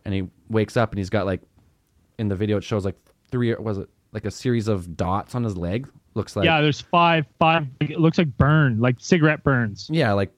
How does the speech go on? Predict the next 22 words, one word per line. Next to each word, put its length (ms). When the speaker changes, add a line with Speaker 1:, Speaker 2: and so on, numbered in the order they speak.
Speaker 1:
in, 120
like, 160
a 40
line. 520
And 160
then 140
in 260
the, 120
in 140
the 60
phone 280
call, 200
he's 120
talking 280
to 120
a 40
doctor. 280
He's 100
like, 120
"Yeah, 220
it's, 140
uh, 300